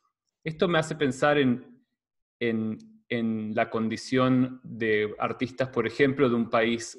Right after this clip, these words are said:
como, como, como el nuestro, como la Argentina, pero en general, en muchos casos en, en Latinoamérica,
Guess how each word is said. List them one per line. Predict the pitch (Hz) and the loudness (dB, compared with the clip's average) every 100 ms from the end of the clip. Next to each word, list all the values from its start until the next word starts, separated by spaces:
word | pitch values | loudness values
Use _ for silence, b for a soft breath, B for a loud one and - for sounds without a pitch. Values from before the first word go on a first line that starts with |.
| - | -12
como, | 110 107 104 101 - | -8 -8 -8 -12 -12
como, | 110 104 104 101 - | -10 -10 -10 -12 -14
como | 104 | -12
el | 107 | -2
nuestro, | 131 131 - 151 | -2 -2 -4 -6
como | 107 101 | -6 -8
la | 101 | -10
Argentina, | - 110 165 170 131 | -10 -8 -4 -2 -2
pero | - 104 | -2 -8
en | 101 | -8
general, | 110 107 120 120 117 - | -10 -4 0 0 0 -6
en | 110 | -12
muchos | 113 - - | -12 -14 -10
casos | 123 - - | -10 -10 -10
en, | 110 104 - | -10 -10 -12
en | 110 | -8
Latinoamérica, | 107 - 107 113 139 139 131 131 156 | -8 -8 -8 -2 -2 -2 -4 -6 -6